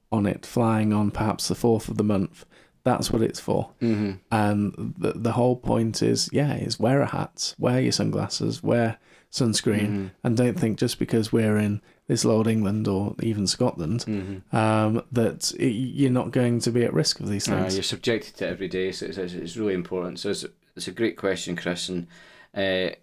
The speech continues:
Speaker 2: he doesn't ha-, Chris doesn't have much hair in his head at all, so I hope he lathers up every morning. In fact,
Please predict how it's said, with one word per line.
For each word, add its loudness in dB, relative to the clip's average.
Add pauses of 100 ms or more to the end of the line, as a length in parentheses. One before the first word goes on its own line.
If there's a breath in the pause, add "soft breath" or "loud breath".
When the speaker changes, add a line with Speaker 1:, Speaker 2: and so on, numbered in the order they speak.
(1000)
Speaker 2:
he -2
doesn't 2
ha-, 0
Chris -2
doesn't 2
have 0
much 0
hair 2
in 0
his 0
head 0
at -4
all, 0
so 0
I 0
hope 0
he -4
lathers 2
up -2
every 0
morning. 0 (100)
In -8
fact, -2